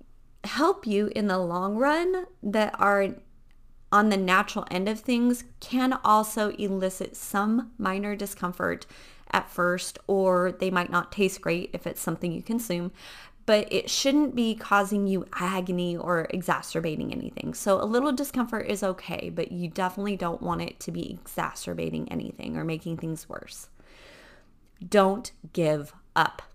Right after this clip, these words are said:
Give these things time. If your body needs to heal, it takes time. And the longer that your body has been in distress, the longer it is going to take to heal. So remember that.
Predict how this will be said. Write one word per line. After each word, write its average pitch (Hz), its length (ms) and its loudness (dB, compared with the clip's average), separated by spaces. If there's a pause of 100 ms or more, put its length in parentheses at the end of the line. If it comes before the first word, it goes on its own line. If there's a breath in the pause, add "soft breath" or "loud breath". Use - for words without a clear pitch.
(760)
Give 208 280 6
these 233 260 4
things 185 520 -2 (220)
time. 180 600 -2 (380 loud breath)
If 202 240 0
your 240 120 6
body 202 480 4
needs 214 380 2
to 190 120 -4
heal, 185 680 -2
it - 260 -4
takes - 460 -6
time. 180 540 -2
And 190 160 -2
the 185 60 0
longer 202 500 2
that 208 200 -2
your 185 120 -2
body 180 420 0
has 175 300 -4
been 175 240 -4
in 165 300 -4
distress, 233 640 -2
the 190 160 -2
longer 175 460 0
it - 280 -4
is 175 200 -4
going 156 360 -4
to 214 220 -6
take 147 360 -8 (400 loud breath)
to 202 200 -2
heal. 196 640 -2
So - 240 -14
remember 175 560 0
that. - 340 -8